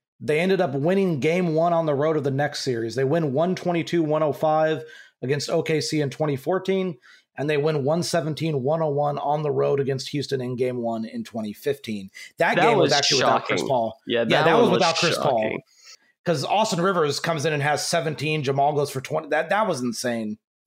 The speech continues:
Speaker 2: Yeah, I remember I was at Fuddruckers watching that game. Rest in peace, Fuddruckers. There's no more in SoCal.
Speaker 1: They were, da-, by the way, the Clippers were down at the half in that game, and they, and they won the second half by twenty.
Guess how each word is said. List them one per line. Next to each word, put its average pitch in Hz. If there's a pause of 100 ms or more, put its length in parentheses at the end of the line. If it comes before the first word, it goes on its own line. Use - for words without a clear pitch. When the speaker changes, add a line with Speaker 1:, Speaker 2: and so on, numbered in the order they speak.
Speaker 2:
Yeah, - (120)
I 135
remember 139
I 135
was 127
at 127
Fuddruckers 120
watching 117
that 113
game. 113
Rest 127
in 131
peace, 127
Fuddruckers. 131
There's 120
no 127
more 123
in 123
SoCal. 120 (840)
Speaker 1:
They 214
were, 285
da-, 175
by 196
the 214
way, 208
the 175
Clippers 226
were 190
down 135
at 160
the 135
half 151
in 139
that 110
game, 110
and 160
they, 156
and 156
they 151
won 151
the 175
second 160
half 139
by 117
twenty. 117